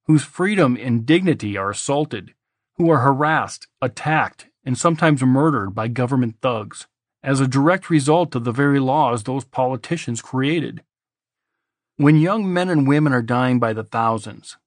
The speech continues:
in the latest war game waged by politicians. The politicians speak of it as a sacrifice for freedom, when it is nothing of the sort.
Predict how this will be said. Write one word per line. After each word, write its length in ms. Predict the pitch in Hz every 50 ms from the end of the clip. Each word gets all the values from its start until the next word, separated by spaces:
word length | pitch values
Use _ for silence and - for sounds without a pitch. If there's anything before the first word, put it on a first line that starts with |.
| _ _ _ _ _ -
in 80 | 143
the 100 | 147 143
latest 380 | 139 151 170 175 175 156 - 135
war 420 | 127 117 120 135 147 156 160 156
game 300 | 127 113 113 110 107 101
waged 340 | 98 113 123 131 127 117 113
by 180 | - 117 113 107
politicians. 920 | - - - 143 135 131 127 - - 135 127 - - 107 110 - - - _ _ _ _ _ _ _ _ _ _ _ -
The 120 | 135 135
politicians 760 | 135 - - 208 214 214 202 - - 196 185 160 - 170 151 -
speak 360 | - - - 175 185 156 -
of 140 | 127 110 117
it 120 | 113 110
as 180 | 117 113 110 110
a 80 | 107
sacrifice 720 | 104 - - 156 156 156 156 170 151 - - 147 147 151 -
for 140 | - -
freedom, 640 | 110 - - - 143 147 151 135 120 90 - 117 - _ _ _ _ _ _ _ _ _ _ _ _
when 180 | 160 156 175
it 140 | 180 185 170
is 160 | 175 170 135
nothing 420 | 151 147 151 180 196 - 226 208 208
of 80 | 190
the 80 | 156 147
sort. 500 | - - - - 156 190 180 - - -